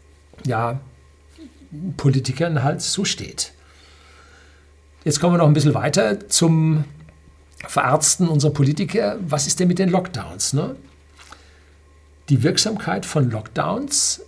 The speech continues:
ist mittlerweile wissenschaftlich nachgewiesen nicht so gegeben, wie man sich das vorstellt, um es mal <laughs> schön zu färben. Ähm,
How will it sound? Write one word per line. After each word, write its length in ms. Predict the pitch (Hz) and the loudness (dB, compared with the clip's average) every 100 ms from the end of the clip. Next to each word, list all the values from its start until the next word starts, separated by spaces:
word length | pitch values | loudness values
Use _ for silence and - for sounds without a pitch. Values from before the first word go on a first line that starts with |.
| _ | _
ist 400 | 170 - - - | -4 -4 -6 -2
mittlerweile 540 | 143 139 160 143 147 143 | -2 0 2 2 2 0
wissenschaftlich 580 | 147 143 - - 127 113 | 0 0 0 -2 -4 -4
nachgewiesen 1040 | 104 131 - 170 139 123 151 185 202 - - _ _ _ _ _ _ _ _ _ _ - _ - - | -6 -8 -4 -4 -2 -2 0 0 0 -4 -14 _ _ _ _ _ _ _ _ _ _ -20 _ -20 -8
nicht 420 | 135 131 175 - | 0 0 0 -2
so 180 | - 147 | 0 2
gegeben, 440 | 151 - 123 135 131 | 2 0 0 2 2
wie 100 | 135 | 2
man 120 | 135 | 2
sich 140 | 135 | 0
das 180 | - - | -2 -2
vorstellt, 560 | - 120 - 98 98 165 | -2 -2 -2 -4 0 6
um 80 | |
es 100 | 139 | 6
mal 320 | 151 - 160 135 | 6 2 4 4
<laughs> 0 | |
schön 240 | 135 135 | 2 2
zu 120 | - | 0
färben. 500 | - 110 113 185 190 - - - - - - - | -2 -4 -2 -2 -2 -12 -20 -20 -20 -20 -18 -2
Ähm, 400 | 131 127 139 | 0 2 0